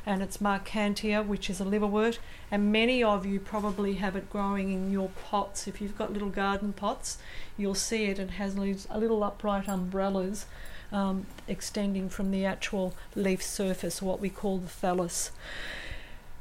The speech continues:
This is very, very old. One of the, um, interesting features of this particular sheet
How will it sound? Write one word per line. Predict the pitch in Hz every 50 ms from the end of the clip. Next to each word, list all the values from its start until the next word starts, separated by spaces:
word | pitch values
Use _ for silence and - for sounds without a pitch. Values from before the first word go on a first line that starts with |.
| - - - - - - -
This | 247 247 226 -
is | 247 226 202 196
very, | 202 208 214 214 220 226 220
very | 202 214 214 208 208 202
old. | 202 196 202 202 220 220 214
One | 208 202 220 214 214
of | 220 208
the, | 202 220 208 208 208 - -
um, | 202 202 202 196
interesting | 214 214 202 - 226 202 - 220 208
features | 196 - - 208 208 202 - 208 185
of | 202 175
this | 208 196 -
particular | - 214 - - 214 196 - 214 196 196
sheet | 190 - - - 214 208 202 196 -